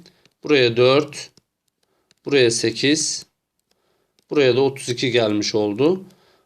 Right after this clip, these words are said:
Bu sayıların toplamını istemiş. Topluyorum. Otuz iki, sekiz daha kırk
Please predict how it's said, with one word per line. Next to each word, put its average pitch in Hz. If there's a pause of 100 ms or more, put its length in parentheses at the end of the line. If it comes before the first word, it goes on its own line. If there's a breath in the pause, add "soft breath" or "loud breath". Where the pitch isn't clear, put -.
(160 loud breath)
Bu 190
sayıların 156 (100)
toplamını 143
istemiş. 156
Topluyorum. 135
Otuz 165
iki, -
sekiz 135
daha 110
kırk 180